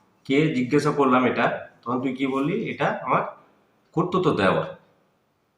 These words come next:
খুড়তুতো দেওর, এবং then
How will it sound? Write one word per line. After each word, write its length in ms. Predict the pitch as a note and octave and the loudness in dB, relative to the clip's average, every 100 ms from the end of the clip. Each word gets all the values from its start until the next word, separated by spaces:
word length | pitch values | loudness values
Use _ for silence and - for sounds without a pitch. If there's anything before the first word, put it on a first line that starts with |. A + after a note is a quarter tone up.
| _ _ _ _ _ _ _ _ _ _ _ _ | _ _ _ _ _ _ _ _ _ _ _ _
খুড়তুতো 460 | - A#2 C#3 C3+ C#3+ | -8 -4 0 2 4
দেওর, 520 | B2 C3 E3 - - - _ - | 6 6 4 0 -8 -18 _ -4
এবং 220 | B2 A#2 | 0 2
then 280 | B2 G3 | 2 2